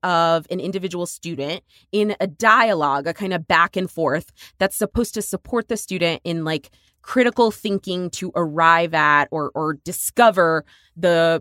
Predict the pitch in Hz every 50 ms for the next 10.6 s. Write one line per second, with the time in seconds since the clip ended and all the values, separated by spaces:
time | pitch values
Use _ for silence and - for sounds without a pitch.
0 | - - - 254 208 - - - - 247 247 240 226 202 214 208 196 160 175 170
1 | 170 175 160 - 156 156 156 143 151 147 143 143 139 135 139 151 - - - -
2 | - - 170 165 165 165 160 - 185 208 214 214 220 - - 196 180 104 76 -
3 | 151 _ _ - 160 160 175 208 - - 101 135 160 - 202 185 175 156 165 165
4 | 165 151 - - - - 190 185 185 180 165 156 147 147 143 131 - 127 117 127
5 | 135 - - - 78 - - - - - - - _ _ _ _ _ 226 220 -
6 | 262 233 226 214 214 254 254 277 311 302 294 294 269 254 - 208 - 220 202 190
7 | 202 196 - 185 170 170 - - 170 160 160 147 151 139 - 151 139 127 - 139
8 | 139 147 147 151 170 185 190 - - - - - 180 208 196 185 190 185 202 208
9 | 202 - - - 208 175 160 - - - - 190 165 165 156 - - 175 131 123
10 | 143 131 143 147 160 - 202 196 190 190 -